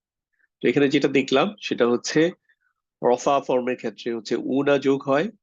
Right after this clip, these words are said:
বহুবচনের ক্ষেত্রে, আর নাসব এবং জার ফর্মের ক্ষেত্রে হচ্ছে ইনা যোগ হয়। এটা হচ্ছে পুরুষবাচক বহুবচন করার জন্য। দ্বিতীয় যে নিয়মটা দেখবো সেটা হচ্ছে স্ত্রীবাচক বহুবচন করার জন্য।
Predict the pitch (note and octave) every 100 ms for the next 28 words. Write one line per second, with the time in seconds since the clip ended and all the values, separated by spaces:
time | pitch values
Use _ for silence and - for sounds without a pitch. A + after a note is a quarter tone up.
0 | B2 A#2+ A#2 A#2+ A#2+ A#2 A#2 - C3+ G#3
1 | - _ _ - - A2 B2 B2 C3+ B2+
2 | A#2+ A2+ A2+ A#2 C3+ B2 A#2+ - - B2
3 | E3 - C3+ C3 A#2 - G#2 - - _
4 | _ - _ _ _ _ _ _ - A#2
5 | A#2 C#3 B2 C3+ B2+ C#3 C3 A#2+ A#2+ A#2
6 | B2 G#3 A3+ _ _ - A#2 A2 A2+ -
7 | - - _ _ _ _ _ _ C3 C#3
8 | F3 D#3 D3+ D3 C#3 C3+ B2 A2+ E3+ G3+
9 | - A#2+ A#2 A#2 A2+ - C#3+ C#3 C3 A2+
10 | G#2+ G#2+ A2+ G#2 G#2+ G#2 G2+ G#2+ D3